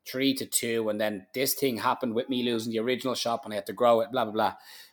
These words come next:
I was used to ups and downs, I think, and not knowing what was coming around the corner. So I've never mentally prepared for crap or covid like anyone. But, um,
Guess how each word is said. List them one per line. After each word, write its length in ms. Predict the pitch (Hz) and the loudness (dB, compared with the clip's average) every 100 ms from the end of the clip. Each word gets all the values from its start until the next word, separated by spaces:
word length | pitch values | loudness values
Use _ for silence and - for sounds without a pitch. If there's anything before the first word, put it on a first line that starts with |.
| _ _ | _ _
I 140 | 160 | 6
was 180 | 180 180 | 6 4
used 340 | 156 170 165 - | 2 2 2 0
to 80 | |
ups 280 | 151 143 - | 2 2 2
and 120 | 135 | 2
downs, 340 | 117 120 127 127 | 4 4 4 4
I 80 | 113 | 2
think, 320 | 117 104 - _ - - _ - | -2 -6 -10 _ -20 -20 _ 2
and 540 | 110 107 107 107 98 - | 4 6 2 0 -6 -4
not 360 | 131 131 135 139 | 2 4 4 4
knowing 280 | 131 123 120 | 4 4 6
what 120 | 120 | 4
was 100 | 117 | 4
coming 260 | - 131 120 | 2 2 4
around 240 | 117 110 | 2 2
the 60 | 104 | 0
corner. 320 | 117 120 101 | 4 4 2
So 160 | - | 2
I've 140 | 120 120 | 2 2
never 280 | 147 165 160 | 4 6 6
mentally 520 | 147 143 147 143 123 | 4 4 2 2 0
prepared 520 | 117 113 117 117 117 | 0 0 2 4 4
for 200 | - 98 - _ _ | 2 -4 -6 _ _
crap 320 | - 113 110 - | 2 4 4 2
or 120 | 113 | -2
covid 420 | - 117 120 113 | 0 2 2 2
like 180 | 107 101 | -2 -2
anyone. 400 | 120 123 113 95 - - - _ _ | 0 2 0 -4 -12 -20 -20 _ _
But, 200 | 135 117 | 4 6
um, 460 | 117 113 110 117 | 6 6 2 -2